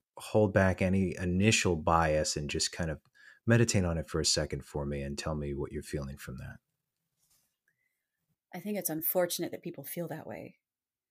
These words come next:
Speaker 2: because I never looked at, I've never really looked at the existence of Krampus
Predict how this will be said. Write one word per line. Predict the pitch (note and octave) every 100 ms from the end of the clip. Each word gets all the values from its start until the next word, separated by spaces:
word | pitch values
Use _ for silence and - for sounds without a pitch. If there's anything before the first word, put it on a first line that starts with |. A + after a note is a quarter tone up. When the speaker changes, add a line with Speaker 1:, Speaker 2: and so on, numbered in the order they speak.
| _ _ -
Speaker 2:
because | F3 F#3+ D#3+ -
I | E3
never | E3+ F3 F#3 F#3
looked | F3 E3+ - -
at, | D3 C3 G3
I've | G3+
never | G3+ B3 E4 B3+
really | F3 D#3
looked | D3 C#3+ -
at | A2 A2+ - _ _ _ _ _ _ _ _ _ _ _ _
the | F#3 F#3+ F3 E3 - _ _ _ _ _ _ _ _
existence | G3 D#3+ F3 F#3 - D#3+ - -
of | E3+ E3+
Krampus | - E3+ E3 D#3+ -